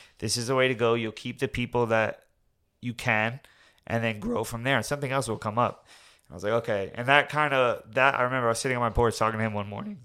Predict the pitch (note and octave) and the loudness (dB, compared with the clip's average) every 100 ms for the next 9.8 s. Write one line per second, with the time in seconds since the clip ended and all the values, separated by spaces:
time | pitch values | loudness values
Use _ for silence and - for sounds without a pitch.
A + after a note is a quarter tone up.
0 | _ _ - G#2+ G2 A2 A2 G#2 A2+ A2 | _ _ -12 -6 -2 -2 -2 -2 0 2
1 | G#2+ G2 - _ _ _ _ - - B2 | -2 -8 -14 _ _ _ _ -16 -8 0
2 | C3 A2+ A#2 - A#2+ A#2 A2 A2 G#2 G2+ | 2 2 0 4 4 4 -2 -4 -6 -4
3 | G#2 G2+ G#2+ - _ _ _ - - A#2 | -2 -2 -4 -10 _ _ _ -8 -2 0
4 | A2 - - - _ _ _ _ A2+ G#2 | 0 -2 -8 -16 _ _ _ _ -2 -2
5 | G2+ G2 - G2+ G#2 G2+ G2+ G#2 G2+ G2+ | -2 -4 -6 -4 -4 -4 -6 -4 -6 -6
6 | F#2+ - G#2 G2+ G2 - G#2 G#2 G#2 G#2 | -8 -6 -4 -4 -6 -10 -10 -8 -8 -4
7 | G#2 G2+ G2 A2+ G#2 G2+ - - - - | 0 0 -2 -4 -4 -4 -8 -20 -20 -20
8 | _ - G#2+ A2 A2 G#2 - - G#2+ - | _ -16 -10 -6 -2 -2 -2 -4 -4 -6
9 | - G#2+ G#2 G2+ G2+ G#2 G2+ | -10 -6 -4 -2 0 -2 -6